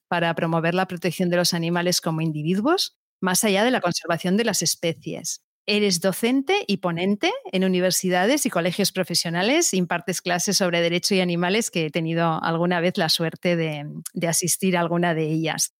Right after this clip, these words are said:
Bueno, va a haber que hacer unos cuantos <laughs> capítulos contigo, una serie completa. <laughs> Ana, antes de que entremos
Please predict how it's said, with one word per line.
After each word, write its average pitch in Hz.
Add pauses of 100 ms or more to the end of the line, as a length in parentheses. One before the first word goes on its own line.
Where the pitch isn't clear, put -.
Bueno, 202 (100)
va 226
a -
haber 294
que 247
hacer 240
unos 220
cuantos 226
<laughs> -
capítulos 220
contigo, 240
una 233
serie 220
completa. 208 (320)
<laughs> -
Ana, 240
antes 262
de 208
que 180
entremos 175